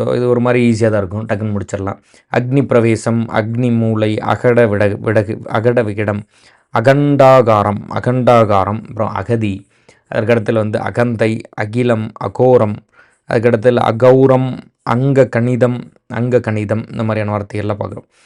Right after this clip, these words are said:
So, பிறமொழி சொல்லுக்கு இணையான தமிழ் சொல் அக்னி பிரவேசம் அப்படின்னா தீப்புகழ் அல்லது உடன்கட்டை ஏறுதல். அதுபோல அக்னி மூலை,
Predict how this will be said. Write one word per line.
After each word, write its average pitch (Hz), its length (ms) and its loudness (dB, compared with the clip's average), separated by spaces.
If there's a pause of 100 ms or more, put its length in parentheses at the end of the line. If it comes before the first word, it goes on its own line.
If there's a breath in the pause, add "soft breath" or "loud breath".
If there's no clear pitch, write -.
(160 soft breath)
So, 117 140 -10
பிறமொழி 151 380 4
சொல்லுக்கு 127 480 0
இணையான 110 640 2
தமிழ் 110 220 -2
சொல் 123 280 -4 (400 soft breath)
அக்னி 135 460 0
பிரவேசம் 117 720 0
அப்படின்னா 113 540 -4
தீப்புகழ் 120 640 0 (480 soft breath)
அல்லது 135 280 0
உடன்கட்டை 123 580 -2 (100)
ஏறுதல். 98 380 -6 (520)
அதுபோல 117 320 2
அக்னி 123 560 -2
மூலை, 123 280 2